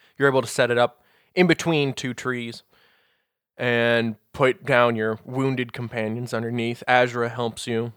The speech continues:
fix this thing up and get it sorted out. But by the time you finish with that, the rain has started just coming down in sheets, and there is no hope of a fire tonight.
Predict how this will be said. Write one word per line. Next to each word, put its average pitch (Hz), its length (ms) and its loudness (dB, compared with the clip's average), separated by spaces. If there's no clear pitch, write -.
fix - 320 -8
this 113 180 -10
thing 110 240 -6
up 113 300 -4
and 107 380 -10
get 117 120 -10
it 113 140 -8
sorted 113 320 -8
out. 113 280 -4
But 113 160 -6
by 131 120 4
the 120 80 -6
time 143 220 0
you 127 100 -4
finish 147 300 -4
with - 200 -12
that, 123 260 0
the 123 80 -10
rain 123 360 -2
has 117 180 -14
started 120 540 -2
just - 280 -10
coming 131 260 -2
down 117 200 0
in 107 100 -4
sheets, - 640 -10
and 110 420 -4
there 117 200 -4
is 110 360 -8
no 131 380 2
hope 113 260 -2
of - 120 -12
a 110 60 -10
fire - 460 -6
tonight. - 360 -16